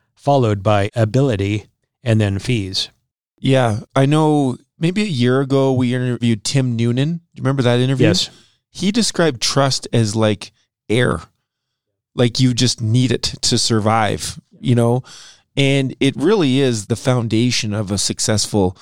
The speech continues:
Speaker 2: relationship. And these, when you're working with the right people, these become relationships. These are not, like, sales activities,
Speaker 1: Right.
Speaker 2: right? And so it's really vital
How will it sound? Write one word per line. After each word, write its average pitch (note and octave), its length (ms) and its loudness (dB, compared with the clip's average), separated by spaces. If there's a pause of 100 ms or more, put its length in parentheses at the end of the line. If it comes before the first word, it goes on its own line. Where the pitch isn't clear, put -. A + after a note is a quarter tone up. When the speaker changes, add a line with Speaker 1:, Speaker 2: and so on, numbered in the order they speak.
(200)
Speaker 2:
relationship. A2 800 0
And G3+ 80 0
these, C4+ 220 -2 (340)
when F3 160 -2
you're B3+ 140 2
working D#3+ 320 2
with D3 120 0
the B2 60 -2
right B2+ 240 0
people, B2+ 540 -2 (500)
these C#3 220 0
become B2 360 0
relationships. G#2 880 0
These B2 240 0
are C3 80 2
not, A2+ 480 -2 (500)
like, G#2+ 640 -2
sales A#2+ 320 0
activities, G#2 760 -2
Speaker 1:
Right. - 100 -20 (160)
Speaker 2:
right? A2+ 300 0 (560)
And C3+ 160 2
so D#3+ 120 4
it's C#3+ 140 0
really B3 200 2
vital C3 640 0